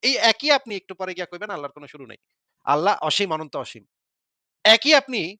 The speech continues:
এই স্টেটমেন্ট এর সাথে একমত হইতেছেন না যে শক্তি তো ভাই বুঝলাম শক্তির সু-, সৃষ্টিও নাই, বিনাশও নাই, বুঝলাম তো সবই ঠিক আছে। কিন্তু ভাই এ, শুরু না হইলে এটা আইলো কেমনে ভাই? এটা কে, কিভাবে সম্ভব? আমার তো মাথায় ঢুকতাছে না। শক্তি তে-, কে-, তাইলে কেমনে আইলো ভাই? একটু পরে আপনি আপনার যে স্টেটমেন্ট,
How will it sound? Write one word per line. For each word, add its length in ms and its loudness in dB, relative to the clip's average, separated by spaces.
এই 180 0
স্টেটমেন্ট 520 -4
এর 100 -4
সাথে 240 -6
একমত 300 -2
হইতেছেন 340 -8
না 180 -4
যে 180 -6
শক্তি 300 -8
তো 120 -8
ভাই 180 4
বুঝলাম 320 4
শক্তির 300 -6
সু-, 260 -6
সৃষ্টিও 340 -8
নাই, 120 -4
বিনাশও 300 -6
নাই, 100 -2
বুঝলাম 300 -4
তো 120 -12
সবই 260 -6
ঠিক 140 -10
আছে। 220 -4
কিন্তু 160 0
ভাই 180 6
এ, 180 -4
শুরু 200 -6
না 100 2
হইলে 180 2
এটা 140 4
আইলো 160 2
কেমনে 220 -6
ভাই? 140 -8
এটা 160 -6
কে, 120 -4
কিভাবে 280 0
সম্ভব? 260 -2
আমার 240 -2
তো 120 -16
মাথায় 220 -4
ঢুকতাছে 320 -12
না। 120 -8
শক্তি 260 -16
তে-, 200 -12
কে-, 140 -6
তাইলে 200 -10
কেমনে 200 -6
আইলো 160 -4
ভাই? 140 -8
একটু 240 2
পরে 180 10
আপনি 240 6
আপনার 360 6
যে 100 -6
স্টেটমেন্ট, 520 -2